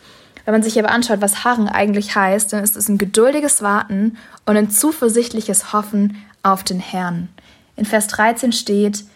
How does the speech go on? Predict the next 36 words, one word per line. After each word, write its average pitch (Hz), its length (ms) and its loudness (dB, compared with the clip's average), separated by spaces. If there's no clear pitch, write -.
"Ach, 220 240 -4
wenn 220 100 4
ich 214 140 2
nicht 220 240 0
gewiss 220 480 2
wäre, 185 320 0
dass 185 180 -2
ich - 80 -10
die 190 140 -6
Güte 254 260 -2
des 240 240 -4
Herrn 233 240 4
sehen 208 300 2
werde 190 340 -2
im 196 100 -2
Land 202 220 2
der 208 80 0
Lebendigen." 180 720 -4
Und 196 160 -2
dann 202 280 4
harre 208 280 2
auf 202 140 -2
den 208 120 -6
Herrn. 208 440 -6
Weil 220 200 4
es 214 140 2
ist 233 120 0
nämlich 240 320 2
so, 285 180 4
dass 220 200 0
wenn, 214 240 0
wenn 220 140 2
wir 202 100 4
auf 202 140 -10
Gott 226 260 -2
hoffen, 247 540 -2